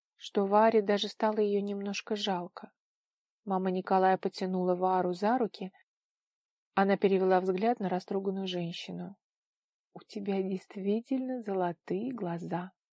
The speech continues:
умилилась она. «И волосы, как солнечные лучики на детском рисунке. Какая же ты милая! Настоящий ангелочек!» «Мама», — мягко обратился Николай, —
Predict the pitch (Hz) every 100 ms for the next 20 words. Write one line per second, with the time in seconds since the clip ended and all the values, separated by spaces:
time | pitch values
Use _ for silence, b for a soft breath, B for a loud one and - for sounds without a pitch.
0 | _ _ 185 180 180 175 170 - 175 170
1 | 170 - _ _ _ - 185 196 240 277
2 | - 214 180 180 - 240 240 233 226 -
3 | 196 196 214 254 262 196 - 190 190 185
4 | 208 - 196 190 196 - 185 180 - -
5 | - _ _ - 262 - 277 277 254 254
6 | 262 254 247 247 240 220 202 202 214 _
7 | _ - 220 247 269 277 302 - 277 254
8 | 269 254 240 - - - - _ _ _
9 | _ _ _ _ - 175 175 165 156 175
10 | _ 185 185 - 170 165 165 190 190 180
11 | 175 - 175 175 175